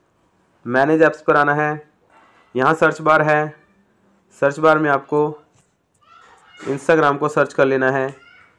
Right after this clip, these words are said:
Instagram को यहाँ से ओपन करना है, फिर स्टोरेज पर क्लिक करना है और यहाँ से इसका क्लियर ऑल डेटा कर देना है। तो यहाँ पर Instagram को जैसे आप क्लियर ऑल डेटा करेंगे, आप देखेंगे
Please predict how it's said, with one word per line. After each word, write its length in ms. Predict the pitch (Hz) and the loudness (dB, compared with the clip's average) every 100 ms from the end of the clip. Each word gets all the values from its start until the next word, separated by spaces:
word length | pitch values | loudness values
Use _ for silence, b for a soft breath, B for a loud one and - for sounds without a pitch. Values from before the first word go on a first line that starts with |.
| - | -8
Instagram 440 | 131 131 160 160 | -6 0 2 2
को 80 | 156 | 2
यहाँ 180 | 151 139 | 0 -2
से 120 | 139 | -2
ओपन 300 | 151 151 165 | -4 -2 -2
करना 280 | 160 156 156 | 0 0 0
है, 320 | 147 151 151 _ _ _ | -2 -4 -8 _ _ _
फिर 100 | 135 | -6
स्टोरेज 400 | 123 139 139 156 | -4 0 0 0
पर 100 | 160 | -2
क्लिक 240 | 160 139 - | -4 -4 0
करना 240 | 135 135 | 0 0
है 280 | 139 139 143 b b - | 0 -4 -6 b b -2
और 100 | 131 | 0
यहाँ 180 | 139 | 2
से 140 | 151 147 | 0 -2
इसका 260 | - 143 | 0 0
क्लियर 540 | 175 - _ 147 147 156 | 0 -4 _ -2 2 4
ऑल 180 | 139 123 | 4 4
डेटा 340 | 123 127 170 - _ _ - | 2 2 0 -4 _ _ -2
कर 120 | 143 | 0
देना 260 | 123 113 98 | 0 0 -2
है। 260 | 98 101 _ _ b b b b | -4 -14 _ _ b b b b
तो 60 | 127 | -4
यहाँ 180 | 127 135 | 0 2
पर 120 | 151 | 0
Instagram 420 | 156 165 156 156 | 0 0 0 0
को 80 | 160 | 0
जैसे 260 | 156 151 160 | 0 2 0
आप 140 | 151 | 0
क्लियर 200 | 156 151 | -2 0
ऑल 140 | 147 | 0
डेटा 180 | 147 147 | 2 2
करेंगे, 520 | 143 139 143 143 147 - - | 2 0 0 -2 -4 -14 -8
आप 160 | - 131 | 0 0
देखेंगे 560 | 139 175 202 190 180 | 0 -2 0 0 0